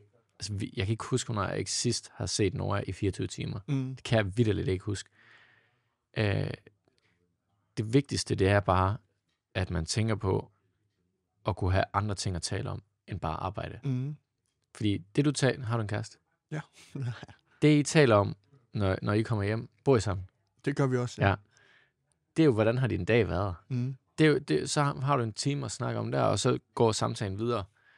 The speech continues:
Speaker 1: Men når vi kommer hjem, så ved vi godt, hvordan vores dag har været.
Speaker 2: Mhm.
Speaker 1: Fordi vi har vitterligt siddet lige ved siden af hinanden. Så, så hvad kan man så tale om? Så kan du tale om arbejde. Er det fedt at tale om arbejde hele tiden? Nej, det er det ikke.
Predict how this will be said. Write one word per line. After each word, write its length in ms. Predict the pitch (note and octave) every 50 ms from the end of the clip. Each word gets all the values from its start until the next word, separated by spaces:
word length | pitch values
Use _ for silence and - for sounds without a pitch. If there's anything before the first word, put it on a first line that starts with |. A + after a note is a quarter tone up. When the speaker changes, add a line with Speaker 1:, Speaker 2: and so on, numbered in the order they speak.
| _ _ _
Speaker 1:
Men 100 | - A#2+
når 100 | A#2+ A#2
vi 120 | A#2+ C#3 E3+
kommer 220 | - C#3 A2+ G2+
hjem, 200 | G2 G#2+ A2 A2
så 160 | - - A2+ G#2
ved 120 | D#3 D#3 C3
vi 80 | A#2 -
godt, 200 | - A2+ A2 -
hvordan 260 | - G2 G2 G2+ G#2
vores 200 | G2+ G2+ F#2 -
dag 180 | - A#2 G2+ F2+
har 80 | F2+ -
været. 300 | - F#2+ F#2+ G2 G2+ A2
Speaker 2:
Mhm. 240 | C3 C3+ C3 C3+ C3+
Speaker 1:
Fordi 160 | - - D3
vi 100 | B2+ A#2+
har 60 | A#2+
vitterligt 360 | A2+ A#2+ C3+ C3+ B2+ A2 G#2 -
siddet 220 | - B2 A#2 A2+
lige 100 | A#2+ B2
ved 60 | A#2+ A2
siden 180 | - B2+ A#2+
af 40 | A#2
hinanden. 340 | G#2+ G#2 G#2+ A2 A#2+ A2 G2+ - - - - - - - - _ _ _ _ _ _ _ _ -
Så, 220 | - - A#2 - - D#3+
så 400 | D#3 - - - B2+ A2+ G#2+ G2+ - _ _ _ _ _ _ _ _ -
hvad 140 | A#2+ C3+ D3
kan 100 | - B2
man 60 | G#2+
så 120 | - C#3+
tale 260 | C3+ - G#2+ F#2 F2 F2+
om? 140 | F#2 G2+ - _ _
Så 100 | - - F#3
kan 40 |
du 60 | C#3+ A#2+
tale 140 | C3 A#2+
om 80 | A2+ G#2
arbejde. 420 | A2 B2+ D3 D3+ A#2 G2+ - G#2+ - _ _ _ _ _ _ _ _ _ _ _ _ _ _ _ _ _ _ _ _ _ _ _ _ _ _ _ _ _ _ - G#3+ D#3 - -
Er 60 | A#2+
det 100 | A2 -
fedt 160 | - D#3+ C3+
at 60 | B2+
tale 180 | - - G#2+ G#2+
om 100 | F#2+ F#2
arbejde 320 | G#2+ B2+ - A#2 G2+ F#2+
hele 180 | E2 A#2 B2 A#2
tiden? 300 | - - B2 G#2+ F#2+ G2 - _ _ _ _ _ _ _ _ _ _ -
Nej, 160 | D#2+ C2+ - - _ _ -
det 80 | E2+
er 60 | D2+
det 100 | - -
ikke. 180 | - G2 G2